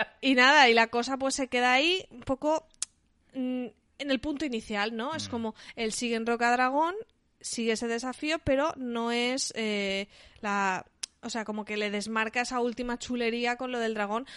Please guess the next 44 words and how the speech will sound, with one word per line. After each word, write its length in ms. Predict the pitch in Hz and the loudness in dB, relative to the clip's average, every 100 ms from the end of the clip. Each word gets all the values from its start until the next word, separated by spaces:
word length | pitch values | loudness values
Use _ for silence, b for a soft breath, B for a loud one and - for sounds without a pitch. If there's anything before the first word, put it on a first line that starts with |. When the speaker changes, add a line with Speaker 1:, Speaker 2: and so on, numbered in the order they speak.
| B B | B B
Speaker 1:
más 300 | 220 214 208 | -2 0 0
allá 400 | 220 220 240 233 - | 0 2 2 0 -6
que 100 | 247 | -6
no 100 | 196 | -4
solo 200 | 190 196 | -4 -4
una 140 | 190 180 | -4 -6
chulería, 420 | 185 185 240 254 | -6 -4 -2 -2
sino 380 | - 196 185 - | -4 -6 -6 -4
el 140 | 214 | -6
poder 340 | - 196 190 190 | -2 -2 -2 -4
que 100 | 196 | -8
tendría, 600 | 202 196 208 214 240 302 B B | -6 -2 0 0 -2 -6 B B
que 100 | 214 | -6
es 40 | |
lo 100 | 208 | -4
que 100 | 214 | -2
dicen 220 | 214 208 196 | -4 -4 -4
todos 240 | 196 190 | -4 -4
en 80 | 196 | -8
el 100 | 185 | -8
consejo. 640 | 190 190 233 269 208 180 | -8 -6 -6 -6 -12 -12
Speaker 2:
Mm. 180 | 233 220 202 | -12 -12 -8
Speaker 1:
Es 160 | 208 | -10
que 100 | - | -4
ha 40 | 208 | -4
robado 460 | 208 196 208 226 | 0 2 4 2
un 180 | 254 233 | 2 2
arma 320 | 208 214 226 | 2 4 2
nuclear, 480 | 254 240 214 208 254 | 2 2 4 6 4
Speaker 2:
Claro, 140 | - 196 | 4 2
Speaker 1:
básicamente. 500 | 214 208 240 269 175 | 2 2 0 0 -2
Speaker 2:
sí, 40 | 170 | -2
totalmente. 560 | 139 147 185 196 190 147 | 4 4 6 4 2 0
Mira, 180 | 165 143 | 0 -2
es 240 | 156 - | -6 -2
muy 300 | 180 185 220 | 2 4 4
buena 240 | 202 214 | 4 2
definición 480 | 202 156 165 139 170 | 2 0 -4 -4 -2
de 80 | 185 | 0
lo 100 | 165 | 0
que 60 | 139 | -2
es 80 | |
un 100 | 170 | -4
dragón. 380 | 156 113 120 175 | -2 -2 -4 -6